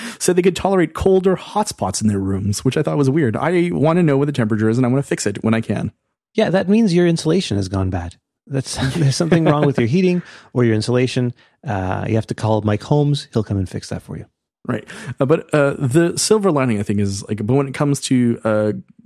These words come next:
Speaker 1: ghostly touching, you know, a ghost touching you or, uh, floating tables or any other objects floating around,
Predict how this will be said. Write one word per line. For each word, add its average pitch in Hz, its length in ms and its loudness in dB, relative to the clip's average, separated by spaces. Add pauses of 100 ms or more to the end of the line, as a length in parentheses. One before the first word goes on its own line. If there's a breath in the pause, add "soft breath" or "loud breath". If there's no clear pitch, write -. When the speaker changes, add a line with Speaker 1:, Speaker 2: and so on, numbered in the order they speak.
(280)
Speaker 1:
ghostly 139 320 0
touching, 127 500 0
you 147 80 2
know, 113 220 0
a 117 100 0
ghost 110 240 0
touching 113 280 0
you 110 120 2
or, 110 260 0 (380 loud breath)
uh, 110 160 -2
floating 143 300 2
tables 120 420 0
or 123 80 2
any 127 140 2
other 117 140 2
objects 104 260 -2
floating 107 240 0
around, 107 160 0